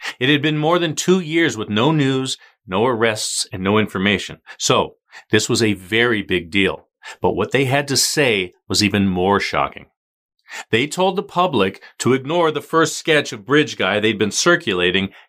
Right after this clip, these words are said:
nationwide for the last two years. Then they unveiled a new sketch. This was the guy, they said. And it was a completely different looking person. For one thing, he appeared to be fifteen to twenty years younger than the first guy.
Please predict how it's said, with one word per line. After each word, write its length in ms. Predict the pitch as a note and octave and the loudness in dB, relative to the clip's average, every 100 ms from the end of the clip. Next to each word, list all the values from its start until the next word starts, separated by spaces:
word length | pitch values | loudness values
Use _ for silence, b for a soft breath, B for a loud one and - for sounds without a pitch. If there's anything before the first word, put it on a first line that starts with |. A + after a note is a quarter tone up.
| - | -2
nationwide 720 | A#2 A#2+ A2 G2 A2+ B2+ G#2 | 0 0 -4 -2 0 2 0
for 120 | - | -4
the 40 | F#2 | -2
last 380 | F2+ F#2 F2+ - | 2 2 0 -4
two 100 | F#2 | -4
years. 540 | F#2+ B2+ D#2 - - _ B B B | 0 0 0 -8 -20 _ B B B
Then 640 | F#2 A#2 D3+ C3 A#2 B2 b b | -6 0 2 0 -2 -8 b b
they 140 | G2 G#2+ | -2 0
unveiled 560 | A2+ G#2 A2 G#2 G#2 A#2 | 0 0 2 2 -2 -2
a 140 | G#2+ | 0
new 480 | G2 G2+ B2+ D3 C#3+ | 0 -2 0 2 2
sketch. 640 | - - D#2+ - - - _ _ _ _ | -4 -4 -4 -4 -10 -20 _ _ _ _
This 760 | F#2+ F2+ A#2 D#3+ A#2+ - - - | -8 -4 0 0 -2 -4 -4 -4
was 240 | - F#2 F2+ | 0 0 0
the 120 | F#2+ | -4
guy, 240 | G#2+ G#2+ | -2 -2
they 160 | D#2+ D2+ | -4 -2
said. 380 | - D2 C2 D2+ _ _ _ B B A#2 | 0 0 -4 _ _ _ _ B B -2
And 200 | A2+ A2+ | 0 0
it 80 | |
was 140 | A#2 G#2 | 0 -2
a 60 | |
completely 640 | - G2+ - D#3+ E3+ A#2 G2+ | 0 -2 0 0 0 -2 -2
different 340 | A#2 A2+ G2 | 0 0 0
looking 240 | F#2+ F2+ | -2 -4
person. 440 | - C3+ - - - B B - | 0 0 2 -6 -16 B B -4
For 120 | A#2+ | 0
one 220 | D3+ D#3+ | 2 0
thing, 280 | G#2+ F#2+ G2 B | 0 -2 -2 B
he 140 | - B2+ | 0 0
appeared 340 | - D#3 D#3 | 0 0 0
to 60 | A2+ | 0
be 160 | A#2 | -2
fifteen 580 | A2+ D#3 D3 - C3+ A#2+ | 2 0 0 0 2 2
to 120 | - | -2
twenty 300 | - C#3 B2 | -2 0 2
years 320 | G#2+ G#2+ F#2 A#2 | 2 0 0 0
younger 280 | B2+ G#2 | 0 0
than 200 | F2 F#2 | -2 -2
the 100 | F2+ - | -2 2
first 280 | D3 - | 2 2
guy. 180 | - - | -6 -8